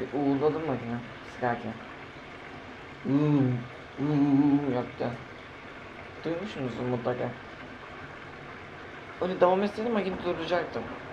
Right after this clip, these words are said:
direkt. Ama yapmadı. İki sefer yaptı, ondan sonra kesti.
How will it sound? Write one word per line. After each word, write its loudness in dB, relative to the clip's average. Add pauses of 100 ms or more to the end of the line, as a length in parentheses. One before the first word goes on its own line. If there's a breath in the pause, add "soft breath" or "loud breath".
(180)
direkt. 0 (3250)
Ama 2
yapmadı. 4
İki -4
sefer 4
yaptı, 4
ondan 0
sonra 0
kesti. 0